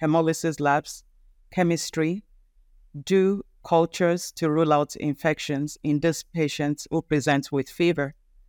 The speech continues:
because patients with sickle cell disease are prone to having infections.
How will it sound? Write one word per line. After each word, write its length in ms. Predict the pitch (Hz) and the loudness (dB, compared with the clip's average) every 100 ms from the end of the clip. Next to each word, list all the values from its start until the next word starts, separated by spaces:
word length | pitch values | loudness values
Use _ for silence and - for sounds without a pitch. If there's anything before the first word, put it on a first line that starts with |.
| _ _ _ _ _ _ _ _ | _ _ _ _ _ _ _ _
because 680 | 143 160 - 175 160 - - _ _ | 0 0 2 0 0 -6 -14 _ _
patients 440 | 190 185 185 170 156 | 0 2 2 2 0
with 100 | 151 | -2
sickle 240 | 156 160 | -4 -4
cell 200 | - 151 | -2 -2
disease 420 | 143 131 147 135 - | -2 -4 -4 -4 0
are 200 | 143 139 _ | 0 0 _
prone 420 | - 165 139 147 - | -2 2 2 -2 -4
to 360 | 156 135 135 - _ _ | -2 -2 -4 -10 _ _
having 320 | - 151 151 147 | 0 2 4 0
infections. 800 | 135 - 147 - 135 135 - | -2 -2 -2 -2 -8 -8 -14